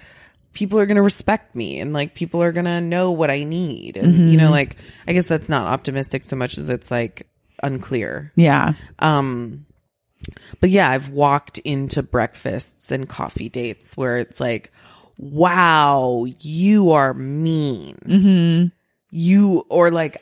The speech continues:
Speaker 1: "I am not supposed to be here right now."
Speaker 2: Yeah.
Speaker 1: That hurt. Wow. And then it's like, "Shit.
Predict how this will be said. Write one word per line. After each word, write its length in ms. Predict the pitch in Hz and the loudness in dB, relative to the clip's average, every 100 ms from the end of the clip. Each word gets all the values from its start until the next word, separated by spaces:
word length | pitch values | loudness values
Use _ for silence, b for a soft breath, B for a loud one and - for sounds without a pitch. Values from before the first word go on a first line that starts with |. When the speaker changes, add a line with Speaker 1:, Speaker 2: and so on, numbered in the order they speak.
| - | -4
Speaker 1:
"I 140 | 190 | 0
am 380 | 196 165 143 139 | 2 2 -2 -2
not 400 | 151 151 151 147 _ _ _ _ | 0 2 0 -2 _ _ _ _
supposed 540 | - 165 175 156 - | -6 -2 2 2 0
to 60 | 139 | -8
be 200 | 147 147 | -6 -4
here 200 | 139 117 | -4 -4
right 260 | 110 110 | -6 -8
now." 400 | 85 87 67 147 _ | -10 -12 -12 -16 _
Speaker 2:
Yeah. 200 | 180 175 | 2 4
Speaker 1:
That 260 | 165 165 - | 4 2 -2
hurt. 840 | - - - 175 139 - - - - b b b b _ - - | -10 -10 0 2 2 -2 -10 -10 -12 b b b b _ -12 -2
Wow. 800 | 160 151 117 90 92 71 78 - | 0 0 -2 -4 -8 -10 -12 -2
And 180 | 175 175 | 2 4
then 140 | 170 | 2
it's 180 | 156 - | 0 0
like, 180 | 151 - | -2 -2
"Shit. 380 | - 277 185 | 0 2 2